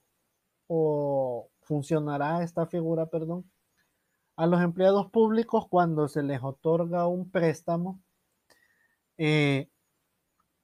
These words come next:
se emite una orden de descuento donde la persona acepta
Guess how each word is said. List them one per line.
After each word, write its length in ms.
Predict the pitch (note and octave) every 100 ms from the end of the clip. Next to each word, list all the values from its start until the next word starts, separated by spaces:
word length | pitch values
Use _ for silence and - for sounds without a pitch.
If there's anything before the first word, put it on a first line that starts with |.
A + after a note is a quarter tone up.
| _ _ _ _
se 360 | - - E3+ D#3
emite 440 | D3+ E3+ F#3 F#3
una 300 | F3 F3 E3+
orden 380 | F3 F3 E3 D#3+
de 100 | C#3+
descuento 920 | C#3 C3+ - F#3+ G3 D3+ - A2 G#2+ _ _ _ _ _ _ _
donde 460 | C#3 C#3+ D#3 D3+ C#3+
la 240 | C#3+ C3
persona 640 | C#3+ C3+ - F3 F#3+ G3+ -
acepta 880 | F3+ F3+ - G3+ F#3 - - F3+